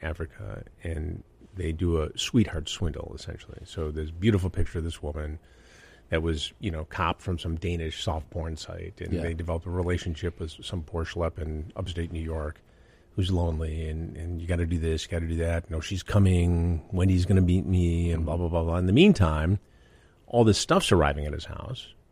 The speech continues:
Speaker 1: and he's taking it down to the, uh, D H L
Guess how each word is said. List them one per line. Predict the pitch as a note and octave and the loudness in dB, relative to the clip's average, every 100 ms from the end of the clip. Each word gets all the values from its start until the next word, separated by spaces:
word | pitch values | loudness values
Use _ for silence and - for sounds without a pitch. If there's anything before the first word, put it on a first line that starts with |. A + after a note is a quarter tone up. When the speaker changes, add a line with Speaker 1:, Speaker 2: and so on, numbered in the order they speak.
| _ | _
Speaker 1:
and | F#2 F2+ | 2 6
he's | G2+ | 6
taking | - F2+ F2 | 4 0 0
it | E2 | 0
down | E2 E2 | 0 0
to | D#2 | 0
the, | D2+ D2+ - _ _ _ _ _ _ _ _ - | 0 -4 -6 _ _ _ _ _ _ _ _ -18
uh, | - - G#2 F#2+ | -16 -14 -14 -6
D | G2 E2+ | 0 0
H | D#2 | 2
L | D3 D3+ D#2 | 2 2 0